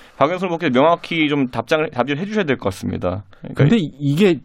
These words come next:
Speaker 2: 지금 아파트 규모는 굉장히 작죠?
Speaker 1: 그게 저도 이제 그 아파트를 찾아보니까요.
Speaker 2: 예.
Speaker 1: 칠십일 제곱미터입니다.
Speaker 2: 예.
Speaker 1: 근데 그게 일본은 전용 면적 기준으로 다 계산하기 때문에
Speaker 2: 그렇죠. 예.
Speaker 1: 이십일점오 평입니다. 평으로 환산했을
Speaker 2: 음,
Speaker 1: 때.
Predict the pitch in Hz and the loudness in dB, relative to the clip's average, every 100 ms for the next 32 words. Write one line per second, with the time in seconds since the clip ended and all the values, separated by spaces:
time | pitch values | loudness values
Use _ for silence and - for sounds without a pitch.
0 | - - 170 196 117 180 180 247 - 147 | -14 -8 0 0 2 0 0 -2 -2 0
1 | 151 185 254 190 - _ _ - 143 220 | 2 4 4 2 -2 _ _ -2 0 0
2 | - - _ - 151 92 82 - - - | -4 -10 _ 0 2 0 -6 -16 -18 -18
3 | - - 151 190 185 180 165 147 160 175 | -18 -4 0 4 4 2 2 2 2 0
4 | 151 156 151 139 123 - - 123 117 113 | 2 4 6 4 0 -6 -4 0 2 2
5 | 107 107 143 131 120 160 160 123 101 104 | 0 0 -2 -2 -6 -4 0 0 0 0
6 | 123 156 123 107 92 233 - 226 180 117 | 2 4 4 0 -2 -2 -2 -2 0 0
7 | 120 104 110 95 95 123 110 143 123 98 | 0 0 -2 -4 0 0 2 2 2 0
8 | 95 95 98 139 131 143 160 170 165 160 | -4 -6 -2 0 2 0 2 2 4 4
9 | 156 - - 127 143 165 185 139 135 202 | 2 0 -8 2 2 4 0 2 2 2
10 | 208 190 160 135 139 131 113 107 107 110 | 0 0 0 0 0 0 0 -4 -2 -2
11 | 95 95 95 92 117 127 143 - - 135 | -2 -6 -6 -2 0 2 0 -4 -8 -8
12 | 135 - 151 170 208 214 196 214 214 - | -10 -8 0 2 2 -2 -2 -2 0 0
13 | 196 - 131 127 175 143 117 101 160 147 | 0 2 0 0 -2 0 0 0 -2 0
14 | 117 107 92 151 143 | 0 2 2 2 2